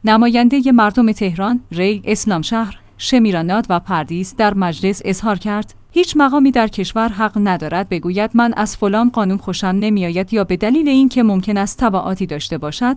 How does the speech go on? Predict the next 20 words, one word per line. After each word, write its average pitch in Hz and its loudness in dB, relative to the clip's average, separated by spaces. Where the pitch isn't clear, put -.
پس 247 -2
اجرایش 180 -2
نمی‌کنیم 190 0
و 202 2
یا 226 0
موافق 175 -2
اجرای 214 -2
آن 208 -2
نیستیم، 220 0
لذا 196 -2
هیچ 277 -4
کس 277 -2
حق 247 -2
زدن 247 2
چنین 233 0
حرفی 269 0
را 214 -2
ندارد 156 -4
و 190 2
اگر 151 -4